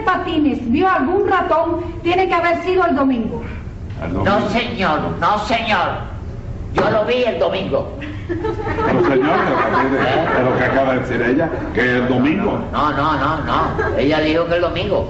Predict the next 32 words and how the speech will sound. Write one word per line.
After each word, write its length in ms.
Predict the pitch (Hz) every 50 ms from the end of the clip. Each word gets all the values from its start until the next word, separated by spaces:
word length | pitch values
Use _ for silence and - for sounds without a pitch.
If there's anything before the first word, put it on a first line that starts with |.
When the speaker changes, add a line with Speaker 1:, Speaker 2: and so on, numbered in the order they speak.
| - - - - - - - - - -
Speaker 3:
Y 100 | 113 127
yo 140 | 127 135 151
entonces 440 | 175 - 170 160 160 - 180 180 180
le 120 | 185 175
ratifico 580 | 160 156 151 143 139 120 - 135 139 147 175 170
que 80 | 170
fue 160 | - 151 147
el 60 | 151 147
domingo. 440 | 143 151 175 202 202 151 - - - - - - - - -
Speaker 2:
Pero 160 | 104 113 117
si 80 | - 123
es 60 | 113
la 80 | 113 107
misma 260 | 107 110 107 110 113
cosa. 280 | 117 135 143 139 135 127
Speaker 3:
Sí, 180 | - 110 107
vale, 500 | 104 98 - - - - - - - -
eso, 220 | 302 - - - -
chico. 420 | - - 370 415 - 190 160 - 214 214 196 175 165 170 185 -
Speaker 2:
A 80 | -
ver, 200 | 135 143 139 127
a 100 | 113 107 110
ver, 120 | 107 101
a 80 | 98 92
ver. 120 | - - - - 320 302 285 269 254 - -
Speaker 3:
Sí. 140 | 127 117 104 - - - - - -
Speaker 2:
¿Cuántos 280 | 294 175 - 170 170 170
domingos 360 | 175 165 170 165 156 151 127
tienen 200 | 147 143 135 135 131
una 200 | 120 110 110 101
semana? 260 | 95 95 85 - - - - - - -
Speaker 3:
Mira 260 | - 196 254 262 269